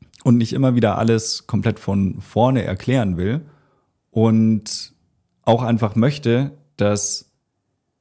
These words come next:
also ich meine, Verkaufsgespräche dauern lang, gerade wenn Anfragen zunehmend kälter werden, also die, die Marktlage ist einfach gerade nicht so gut, das Geld sitzt nicht so locker, Leute haben ein größeres Sicherheitsbedürfnis, das heißt, sie wollen mehr Informationen, um zu verstehen, ob es wirklich für sie funktioniert.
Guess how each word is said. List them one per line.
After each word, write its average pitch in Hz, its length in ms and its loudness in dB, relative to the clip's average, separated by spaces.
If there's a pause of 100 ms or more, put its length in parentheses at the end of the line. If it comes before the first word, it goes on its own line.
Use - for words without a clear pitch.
(640)
also 104 220 2
ich 101 120 -8
meine, 107 240 4 (1200)
Verkaufsgespräche 123 760 2
dauern 92 300 0
lang, 151 540 -2
gerade 101 260 0
wenn 98 140 2
Anfragen 98 800 -2 (120)
zunehmend 98 380 2
kälter 135 340 4
werden, 113 460 4
also - 300 -6
die, - 240 -6
die 95 100 -4
Marktlage 101 560 2
ist 98 140 -2
einfach - 240 -8
gerade 92 240 -2
nicht 92 120 -2
so 92 100 -6
gut, 110 180 -2
das - 100 -4
Geld 101 220 2
sitzt - 180 -8
nicht 95 100 -4
so - 80 -4
locker, 107 380 2
Leute 98 240 -2
haben 98 100 2
ein 95 60 0
größeres 90 360 -2
Sicherheitsbedürfnis, 107 720 -2
das 98 120 -12
heißt, 95 120 -6
sie 92 80 -8
wollen 90 160 0
mehr 85 140 -2
Informationen, 104 720 0
um 85 80 -6
zu - 100 -14
verstehen, 98 300 -2
ob 92 80 -4
es - 100 -10
wirklich - 240 -6
für - 100 -4
sie 87 120 -4
funktioniert. - 480 -2